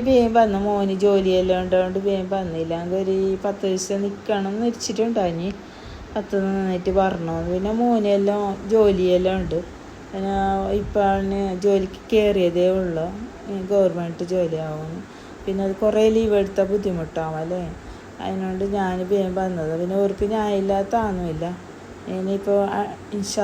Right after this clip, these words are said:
അള്ളാ എടുത്തിട്ട് പോണം. പോയിട്ട് രണ്ട് ദിവസം നിന്നിട്ട് വരണം. ഇപ്പൊ ഞമ്മ നാല് ദിവസം, രണ്ട് ദിവസം അവിടെ ഇരുന്ന്, പിന്നെ രണ്ട് ദിവസം പോയതും വന്നതുമായി ആണ് നാല് ദിവസമായി. അങ്ങനെ എനിക്ക് അവിടെ നിന്നിട്ട് കൊതി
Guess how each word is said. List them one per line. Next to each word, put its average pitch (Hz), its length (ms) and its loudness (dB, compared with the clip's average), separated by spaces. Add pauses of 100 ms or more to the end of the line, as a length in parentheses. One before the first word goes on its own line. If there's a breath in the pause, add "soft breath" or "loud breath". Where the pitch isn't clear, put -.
അള്ളാ 175 240 2
എടുത്തിട്ട് 185 420 -4
പോണം. 196 400 2 (120)
പോയിട്ട് 180 240 0 (100)
രണ്ട് 185 180 0
ദിവസം 185 400 -2
നിന്നിട്ട് 185 420 -2
വരണം. 170 380 -2 (500 loud breath)
ഇപ്പൊ 175 160 -6 (140)
ഞമ്മ 196 280 -2 (100)
നാല് 208 300 0
ദിവസം, 190 380 -2 (680)
രണ്ട് 202 220 0
ദിവസം 202 260 0
അവിടെ 220 240 4 (260)
ഇരുന്ന്, 196 340 -2 (600 loud breath)
പിന്നെ 254 320 2
രണ്ട് 262 200 4
ദിവസം 269 320 0
പോയതും 226 560 6
വന്നതുമായി 170 540 0 (100)
ആണ് 180 220 -4
നാല് 175 220 -4
ദിവസമായി. 160 420 -8 (3000 loud breath)
അങ്ങനെ 208 260 2
എനിക്ക് 214 220 2
അവിടെ 220 260 6
നിന്നിട്ട് 196 400 0
കൊതി 233 260 6